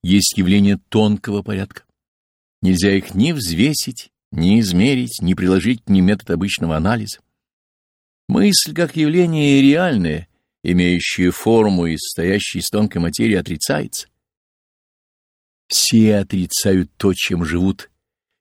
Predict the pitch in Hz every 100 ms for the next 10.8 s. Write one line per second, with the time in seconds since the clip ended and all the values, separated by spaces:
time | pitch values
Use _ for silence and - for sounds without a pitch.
0 | - - 98 92 - 92 95 95 87 -
1 | 95 90 95 95 - _ _ _ _ _
2 | _ _ _ _ _ - 80 123 147 156
3 | 143 196 185 185 185 175 - - - -
4 | 139 151 170 170 - _ _ _ _ _
5 | _ _ _ _ _ _ _ - 92 -
6 | - 87 90 92 87 95 - 98 110 98
7 | 117 139 135 - _ _ _ _ _ _
8 | _ _ _ - 98 - 104 95 123 107
9 | 90 104 92 92 90 90 98 104 107 101
10 | 104 101 110 107 127 151 -